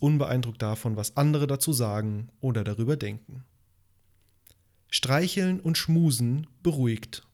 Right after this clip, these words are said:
und macht glücklich. Nicht umsonst gibt es die sogenannte tiergestützte Therapie, bei der Heilungsprozesse durch Kontakt mit Hunden,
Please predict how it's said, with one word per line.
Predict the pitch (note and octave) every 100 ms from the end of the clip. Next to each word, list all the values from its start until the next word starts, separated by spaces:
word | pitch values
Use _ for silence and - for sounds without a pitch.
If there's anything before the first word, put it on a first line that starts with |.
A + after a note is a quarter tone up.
| -
und | B2
macht | B2+ C3+
glücklich. | - A2 - - - - _ _ _ _
Nicht | C#3+ D#3 F#3
umsonst | E3 D#3+ B2+ C3+ - - -
gibt | D3
es | E3
die | -
sogenannte | C3 B2 C#3 C#3+ C#3+ -
tiergestützte | - F3+ C3 A#2 - A#2 - C3
Therapie, | B2+ A#2+ B2 - A#2 - _ -
bei | B2+
der | B2 G#2
Heilungsprozesse | A2+ A#2 C#3 D3+ - D#3+ - D#3 E3
durch | D#3 C#3
Kontakt | - B2+ - B2 -
mit | A2 -
Hunden, | A#2+ A2+ A2+ D3